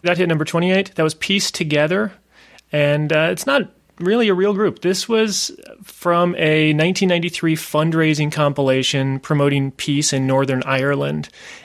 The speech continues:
And that song features Peter Gabriel, Sinead O'Connor,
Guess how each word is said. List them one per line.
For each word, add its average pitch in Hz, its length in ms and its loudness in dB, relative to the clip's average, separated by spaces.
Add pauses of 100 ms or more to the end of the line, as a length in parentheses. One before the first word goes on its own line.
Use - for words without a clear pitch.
(120)
And 131 400 -4
that 170 160 0
song 175 400 2
features 156 420 -2
Peter 151 260 0
Gabriel, 139 520 0
Sinead 135 300 0
O'Connor, 127 680 -2